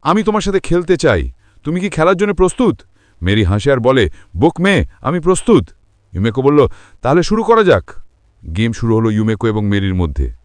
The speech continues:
দেখছিল, কিরার বোন নেমে এসে মেরির ক্ষমতার কোট খুলে দিল। কিছুক্ষণ পরে মেরি একা বসে আছে দেখে ইউমেকো এসে কিছুক্ষণ কথা বলল। মেরি কাঁদছিল আর বলছিল, "এখানে সব কিছু ক্ষমতার মাধ্যমে চলে, যে গেম জিতে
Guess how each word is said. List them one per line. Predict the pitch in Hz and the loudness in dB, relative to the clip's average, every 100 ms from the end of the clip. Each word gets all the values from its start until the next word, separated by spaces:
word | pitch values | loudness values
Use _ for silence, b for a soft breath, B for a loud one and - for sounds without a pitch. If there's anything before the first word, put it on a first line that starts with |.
| _ | _
দেখছিল, | - - 123 82 58 - - - - | -12 -6 -6 -4 -8 -12 -20 -20 -10
কিরার | 135 156 | -2 0
বোন | 147 135 160 | 0 0 0
নেমে | 147 139 151 | 0 0 0
এসে | 147 156 | -2 -2
মেরির | 131 135 139 | 0 0 -2
ক্ষমতার | - 117 127 135 | -4 -4 -2 -4
কোট | 131 131 | -4 -4
খুলে | - 113 | -2 -2
দিল। | 92 82 60 - _ _ _ _ - | -2 -4 -6 -12 _ _ _ _ -12
কিছুক্ষণ | 151 170 202 180 | -8 -2 -2 0
পরে | 196 | 0
মেরি | 180 165 175 | 0 0 0
একা | 151 160 | 0 0
বসে | 151 131 | -2 0
আছে | 143 147 | -2 -2
দেখে | 143 131 | -4 -4
ইউমেকো | 143 135 131 139 | -2 -2 -2 -2
এসে | 120 | -2
কিছুক্ষণ | 123 120 117 123 | -4 -8 -6 -4
কথা | 110 107 | -2 -2
বলল। | 113 110 95 76 b b b | -2 0 -2 -4 b b b
মেরি | 123 151 | -2 0
কাঁদছিল | 143 143 139 160 | 0 -2 0 0
আর | 156 | 2
বলছিল, | 143 139 156 - b b b | 0 0 -2 -2 b b b
"এখানে | 120 180 | -4 -4
সব | 160 - | -2 -4
কিছু | 214 214 202 | -4 -6 -6
ক্ষমতার | 143 156 170 | -6 -6 -2
মাধ্যমে | 160 147 127 139 | 0 0 0 -2
চলে, | 120 113 76 - b b b | 0 0 -2 -8 b b b
যে | 95 135 | -6 -2
গেম | 117 151 | 0 0
জিতে | 139 139 151 | 0 -2 0